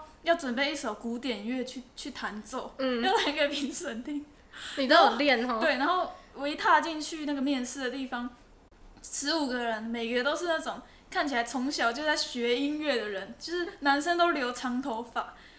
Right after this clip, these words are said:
Speaker 1: 然后女
Speaker 2: 艺术家。
Speaker 1: 对，然后还带自己的吉他什么的，<laughs> 就是准备好了，感觉会上的就是那几个。然后，
Speaker 2: 嗯。
Speaker 1: 然后我，我那时候他是从基隆排下来，
Speaker 2: 嗯。
Speaker 1: 高雄是最后一个面试，
Speaker 2: 嗯。
Speaker 1: 然后所以我等超久，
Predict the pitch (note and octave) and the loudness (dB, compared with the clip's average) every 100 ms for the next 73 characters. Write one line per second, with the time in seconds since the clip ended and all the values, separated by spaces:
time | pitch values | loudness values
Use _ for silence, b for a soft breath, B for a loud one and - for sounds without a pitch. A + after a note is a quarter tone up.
0 | B B C#4 - C#4+ A#3+ E4 C4 A#3 - | B B 0 4 4 2 2 0 -2 -2
1 | A3 A#3 C#4 D#4+ F#4+ F4 - - - C4 | 0 2 2 2 0 -2 -12 -20 -8 -2
2 | D4 C#4+ - - E4+ - E4 A#3+ A3 A3 | -2 -4 -4 4 4 4 0 -2 -2 -4
3 | - A3+ A3+ B3+ B3+ B3+ C4 G#3 G#3 A#3 | -4 -6 -6 -4 -2 -2 -4 -6 -6 -4
4 | - - - G4+ F#4+ B4+ - C#4+ B3 E4 | -6 -6 -10 -2 0 0 -2 0 4 6
5 | D#4 B3+ G#3 G#3 G#3 - - A#3 A3+ B3+ | 6 4 0 -2 -6 -10 -6 -4 -2 -4
6 | C4 - - - F4 - D#4 B3+ A#3 C#4 | -8 -18 -14 -4 0 4 4 2 -2 -2
7 | C4+ B3 G3+ F3+ G3 A3+ C4+ D#4 A4+ B | -2 -2 -6 -6 -4 0 6 8 6 B
8 | B B E4 F#4 G4 D4 C4 - B3+ B3+ | B B 6 8 6 2 0 -4 -4 -4
9 | F4 E4+ D4+ D#4+ - - - F4+ F#4 C4+ | -4 0 2 0 -4 -14 0 0 2 0
10 | B3 - C#4 D4 C4 G#3 A#3+ A3 A3+ C#4 | -2 -4 -4 0 0 -2 -4 -6 -6 -4
11 | A#3+ F#3+ - - - C4 B3 A3+ D4+ E4+ | -4 -4 -6 -12 -8 -4 0 4 4 4
12 | A#3 A#3+ B3+ C4+ B3 B3 A#3 A3+ A3 A#3 | 0 -4 -6 -4 -4 -2 -4 -6 -6 -6
13 | G#3+ - C#4 D4 C#4 C4 F#4+ F#4 F#4 D#4 | -6 -4 -4 -4 0 2 2 2 2 2
14 | B3 A#3+ - G#3+ A#3 C4+ C4+ C4 G3+ | 0 -2 -2 -2 -2 -2 -2 -4 -8